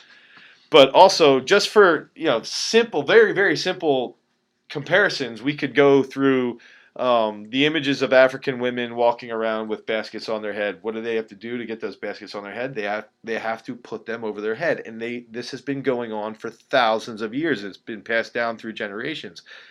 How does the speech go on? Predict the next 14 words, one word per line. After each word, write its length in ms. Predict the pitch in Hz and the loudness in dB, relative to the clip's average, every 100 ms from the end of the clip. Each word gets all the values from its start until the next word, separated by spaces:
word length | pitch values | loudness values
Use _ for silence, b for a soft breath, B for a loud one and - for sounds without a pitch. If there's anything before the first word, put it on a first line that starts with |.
| B B B B - | B B B B -12
and 220 | 117 - _ _ - | -12 -12 _ _ -12
this 160 | 165 - | 0 4
isn't 260 | 233 247 | 4 4
something 340 | - 220 208 180 | 4 4 2 0
new. 260 | 196 110 | 2 0
This, 220 | 90 139 - | -2 -8 -8
this 360 | 139 160 170 | -10 -8 -8
is 280 | 170 139 - _ _ _ _ | -8 -12 -14 _ _ _ _
thousands 480 | - 170 170 147 143 | 6 8 6 2 -6
and 120 | 135 | -6
thousands 440 | 131 131 120 110 101 | 0 0 0 -6 -12
of 80 | 110 | -8
years. 340 | 117 92 - B B B B - | -6 -6 -8 B B B B 0
Um, 360 | 117 110 - | 4 4 0